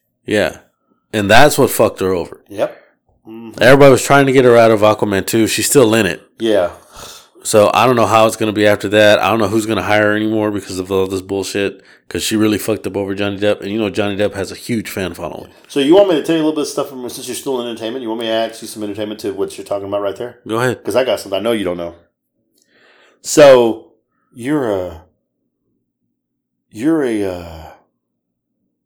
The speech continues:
Speaker 2: a Batman guy, right?
Speaker 1: Mm-hmm.
Speaker 2: Obviously, you're a Superman guy too, right?
Speaker 1: Mm-hmm.
Speaker 2: How about your Wonder Woman? You like Wonder Woman?
Speaker 1: Uh, Gal Gadot, yeah.
Speaker 2: How about some Green Lantern? You a Green Lantern fan?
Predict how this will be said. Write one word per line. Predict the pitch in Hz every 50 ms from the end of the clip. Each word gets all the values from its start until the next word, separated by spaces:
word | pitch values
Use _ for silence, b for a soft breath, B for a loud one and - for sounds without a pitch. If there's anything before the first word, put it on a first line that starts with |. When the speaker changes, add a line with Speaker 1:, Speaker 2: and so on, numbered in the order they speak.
| _ _ _ _ _ _ _ _
Speaker 2:
a | - -
Batman | - 113 113 120 104 104 92 87 85 85
guy, | - - - -
right? | 87 92 101 110 110 - _ _ _ _ _ -
Speaker 1:
Mm-hmm. | - 110 131 156 160 - _ _ _ -
Speaker 2:
Obviously, | 147 147 143 135 - - 95 98 _ _ _ _ _ _ _ _ _ _ _ _ _ _ _ -
you're | 135 131
a | 127
Superman | - - 226 156 107 98 87 82
guy | 85 92 87
too, | 85 - 135 127
right? | 104 110 131 - _ _ _ _ _ _ _ _ _ _ _ _ _ _ _ _ -
Speaker 1:
Mm-hmm. | 127 127 117 143 165 170 - _ _ _ _ _ _ _ _ _ _ _ _ _ _
Speaker 2:
How | -
about | 131 131 117 -
your | 113 113
Wonder | 113 104 95
Woman? | 92 87 87
You | 92
like | 98 110 -
Wonder | 123 123 127
Woman? | 131 139 135 117 _ _ _ _ _ _ _ _ _ _ _ _ _ _ _ _ _ _ _ _ _ _ _ _ _ _ _ -
Speaker 1:
Uh, | - 113 113 117 113 113 113
Gal | 107 101 98 101 104 107
Gadot, | 101 101 113 135 147 127
yeah. | 127 131 - - _ _ _ _ _ _ _ _ _
Speaker 2:
How | _ 123
about | 120 117
some | - - 123
Green | 107 117 120 113 117
Lantern? | 117 110 92 80 - _ _ _ _ _ _ _
You | _ 117
a | 110
Green | 113 127 127 123
Lantern | 131 131 131 127
fan? | - 147 139